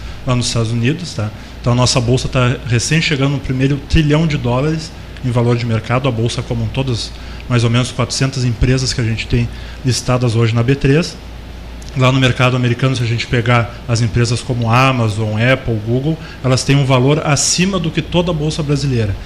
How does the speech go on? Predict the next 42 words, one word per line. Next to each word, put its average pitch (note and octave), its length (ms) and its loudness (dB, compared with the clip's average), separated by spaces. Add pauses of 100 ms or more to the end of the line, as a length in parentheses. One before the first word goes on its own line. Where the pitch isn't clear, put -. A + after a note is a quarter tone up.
(200)
Só A#2+ 180 0
pra C3 120 0
vocês B2 280 0
terem C3+ 220 2
uma C3+ 80 4
ideia C3 220 4
como C3+ 200 0
a C3+ 40 4
gente C3+ 240 0
acaba C3 260 0
sendo C3+ 240 -2
pequenininho C3+ 640 -2
ainda, C3+ 260 -2 (340)
e C3 60 0
é B2 40 4
um C3 40 4
mercado C3 460 2
que - 60 -8
tem C3+ 160 0
que - 300 -10
ser C3+ 180 2
bem B2 280 2
mais C3+ 240 4
desenvolvido, B2+ 760 4
né? F#2+ 120 4 (840)
Então, B2+ 100 2
pra A#2+ 140 4
vocês A#2 260 2
verem C3+ 180 2
como D3 240 2
isso C#3+ 160 -2
afeta, C3 460 -2 (400)
infelizmente C3 640 2
é C3 40 4
um C3 60 2
mercado B2+ 520 2
que - 100 -10
tá B2+ 160 2
em C#3+ 60 4
desenvolvimento, B2+ 680 -2
ele B2 100 0
necessitaria A#2+ 720 -2